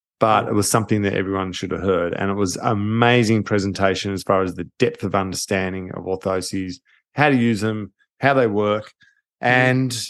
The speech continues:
Speaker 1: I loved it. And I, and that's what this sort of, sort of inspired me to think about, okay, what are, what's everyone else doing?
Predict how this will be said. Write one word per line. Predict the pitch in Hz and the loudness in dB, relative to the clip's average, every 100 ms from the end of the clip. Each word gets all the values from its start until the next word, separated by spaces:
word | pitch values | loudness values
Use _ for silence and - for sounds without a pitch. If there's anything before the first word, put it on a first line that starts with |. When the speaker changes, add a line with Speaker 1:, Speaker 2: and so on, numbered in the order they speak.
| - | 0
Speaker 1:
I | 139 | 2
loved | 143 185 165 | 4 2 0
it. | 107 - | -4 -2
And | 127 131 | 0 2
I, | 131 135 | 2 2
and | 135 131 127 | 2 0 0
that's | 139 135 | 0 0
what | 131 - _ | -6 -8 _
this | - 120 | -4 -4
sort | - 120 | -2 -2
of, | 113 - _ - - _ _ | -2 -4 _ -20 -20 _ _
sort | - 165 | -2 2
of | 156 | 4
inspired | 151 - 151 139 | 2 4 4 4
me | 139 | 4
to | 131 | 2
think | 135 135 | 0 2
about, | 131 123 127 | 2 4 2
okay, | 135 | 0
what | 117 123 143 | 0 2 2
are, | 143 - | 0 -4
what's | - 143 143 | -6 -4 0
everyone | 151 139 | 2 4
else | 123 120 | 4 2
doing? | - 127 101 90 | 2 0 0 -6